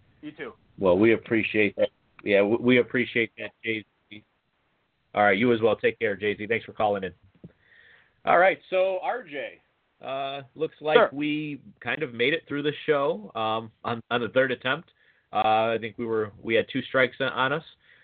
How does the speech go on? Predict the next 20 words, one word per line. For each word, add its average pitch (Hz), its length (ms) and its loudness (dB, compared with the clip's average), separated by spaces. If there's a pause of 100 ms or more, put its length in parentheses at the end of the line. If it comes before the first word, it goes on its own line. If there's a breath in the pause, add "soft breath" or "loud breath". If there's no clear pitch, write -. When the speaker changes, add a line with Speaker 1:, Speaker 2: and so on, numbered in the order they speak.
(180 soft breath)
Speaker 2:
Speaking 240 280 2
of 143 60 2
which, 135 200 0 (200)
we're 185 120 -6
speaking 131 260 -6
in 113 80 -8
baseball 117 340 -4
terms. 135 320 -6 (300 soft breath)
We 214 140 0
have 165 140 2
to 143 40 -14
go 147 140 -2
get 147 160 -2
ready 147 300 -2
for 156 180 0
a 151 160 -4
fantasy 135 340 -4
baseball 156 460 -2
draft. 104 320 -12 (120)
So, 117 320 -4